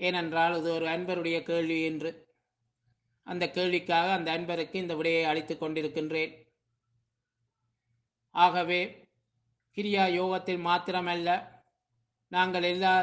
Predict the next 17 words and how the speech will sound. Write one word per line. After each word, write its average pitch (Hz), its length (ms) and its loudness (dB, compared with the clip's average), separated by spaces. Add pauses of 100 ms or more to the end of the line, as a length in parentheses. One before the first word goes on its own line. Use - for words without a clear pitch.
செய்யும் 175 420 -2
சேவைகளிலும் 175 720 -2 (1000)
எதிர்ப்புகள் 190 600 0
வருமோ, 180 340 2 (240)
வருமாக 175 480 2
இருந்தால் 175 480 4 (800)
அவற்றை 180 380 0
மௌன 175 320 0
நிலையில் 175 420 0
வெல்லலாம் 170 480 2
என்பது 165 380 -4
ஒரு 170 160 -2
ஆணித்தரமான 170 720 -2
கருத்தை 165 400 -4
உங்களுக்கு 165 360 -6
இன்று 160 200 -6
தருகின்றேன். 165 640 -2